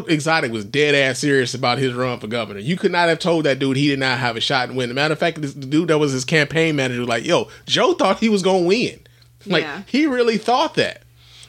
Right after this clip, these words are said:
Speaker 1: And so everyone else is looking at this like, "Yo, man, what the fuck are you doing?" Joe was like, "Yeah, I'm about to be the next governor of Oklahoma." And, you know,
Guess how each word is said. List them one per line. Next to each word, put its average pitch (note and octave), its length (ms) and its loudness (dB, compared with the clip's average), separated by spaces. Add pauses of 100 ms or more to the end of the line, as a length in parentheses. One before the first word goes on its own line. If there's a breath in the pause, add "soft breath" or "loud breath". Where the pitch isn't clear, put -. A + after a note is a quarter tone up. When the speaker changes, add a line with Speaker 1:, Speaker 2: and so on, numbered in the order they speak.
(140)
Speaker 1:
And F3 140 4
so F3+ 320 2
everyone A3+ 400 2
else A#3 200 2
is F#3 120 0
looking F3+ 240 0
at E3 100 2
this D#3+ 220 0
like, D3+ 220 2
"Yo, D#3 120 2
man, D3+ 160 0
what G#3 100 0
the G3 60 -6
fuck E3+ 220 0
are - 20 0
you B2+ 140 -2
doing?" C#3+ 460 2 (360 loud breath)
Joe F3 220 2
was E3+ 180 0
like, C#3+ 240 0
"Yeah, B2+ 160 2
I'm D3+ 60 0
about D3+ 180 0
to B2+ 60 -4
be C#3 100 2
the C3 60 -2
next B2+ 240 -2
governor C#3 300 0
of B2+ 180 0
Oklahoma." B2 480 -2 (720 soft breath)
And, C3+ 480 2
you F#3 100 0
know, G#2+ 260 -4